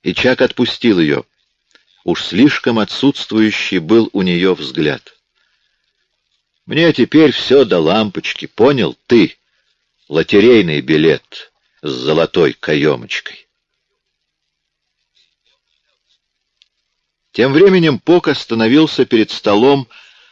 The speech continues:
улыбающегося индейца-толстяка, хозяина меблированных комнат. Звали этого индейца Ошида.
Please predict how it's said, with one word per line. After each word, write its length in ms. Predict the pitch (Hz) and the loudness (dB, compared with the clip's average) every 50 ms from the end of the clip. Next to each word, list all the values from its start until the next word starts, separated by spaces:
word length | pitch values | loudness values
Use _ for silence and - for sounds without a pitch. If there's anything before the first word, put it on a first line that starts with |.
| _ _ - | _ _ -4
улыбающегося 1000 | 90 92 101 101 98 127 135 131 127 120 - - - 110 107 107 - - 98 92 | -2 0 2 2 2 2 2 2 2 2 0 -2 -2 -2 -2 -2 -2 -2 -2 -2
индейца-толстяка, 1300 | 92 90 92 113 117 113 - - - 101 92 - 95 90 85 - - - 90 80 - 120 127 139 139 135 | -2 0 2 2 2 2 0 -2 -4 -4 -2 -2 -2 -2 -2 -4 -8 -6 -6 -6 -4 -2 0 0 0 -2
хозяина 800 | - - 95 82 73 78 110 127 123 120 117 110 110 110 101 - - | -2 -2 -4 -2 0 0 0 2 2 0 0 -2 -4 -6 -6 -6 -6
меблированных 800 | 90 85 76 76 76 73 85 95 92 90 87 85 80 - - - | -6 -6 -4 -2 -2 0 0 0 0 -2 -4 -6 -10 -12 -10 -4
комнат. 540 | - 82 73 69 62 58 - - - - _ _ _ _ _ _ _ _ _ _ _ _ _ _ _ _ _ _ _ _ _ _ | -2 -2 -2 -2 -6 -14 -18 -20 -20 -20 _ _ _ _ _ _ _ _ _ _ _ _ _ _ _ _ _ _ _ _ _ _
Звали 440 | - 73 - 82 107 294 175 170 170 | -16 -8 -4 0 2 2 4 4 4
этого 360 | 151 - 151 151 - 147 135 | 4 4 2 2 2 2 2
индейца 840 | 135 - - 110 104 92 107 139 139 131 - - - 123 120 113 - _ - | 2 2 0 -2 -2 2 2 2 2 2 0 -4 -4 -2 -2 -2 -2 _ -2
Ошида. 680 | 110 101 - - - - 131 113 82 71 69 69 | -2 -2 -2 -2 -4 -4 -4 -4 -4 -6 -10 -10